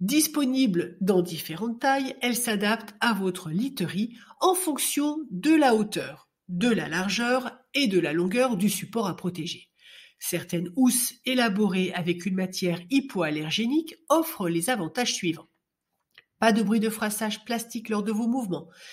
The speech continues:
Si vous êtes asthmatique ou allergique aux acariens, elles vous isolent de ces nuisibles. Elles remplacent une alaise. Ces dispositifs représentent un coût non négligeable, surtout si vous avez plusieurs chambres à traiter. Les housses seules n'éradiquent pas l'infestation des punaises,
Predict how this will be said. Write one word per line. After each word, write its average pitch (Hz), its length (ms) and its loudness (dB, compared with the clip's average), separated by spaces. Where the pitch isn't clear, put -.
Si - 180 0
vous 262 180 0
êtes 262 140 0
asthmatique 254 580 -2
ou 208 80 0
allergique 170 460 -4
aux 156 100 -8
acariens, 180 480 -4
elles 170 160 0
vous 151 240 -6
isolent 214 480 0
de 302 180 0
ces - 180 -2
nuisibles. 165 480 -8
Elles 330 160 6
remplacent 247 400 -2
une 175 140 -4
alaise. - 360 -14
Ces - 280 6
dispositifs 226 800 0
représentent 233 640 -4
un 247 140 0
coût 262 240 -4
non 240 340 -2
négligeable, 180 680 -4
surtout 247 400 -6
si 240 200 -4
vous 175 200 -4
avez 196 200 -2
plusieurs 208 400 -2
chambres 247 320 -6
à 180 80 -2
traiter. - 420 -14
Les 175 260 0
housses 277 360 2
seules - 640 0
n'éradiquent 180 640 0
pas 262 140 -2
l'infestation 180 720 -4
des 262 260 -2
punaises, 196 540 -2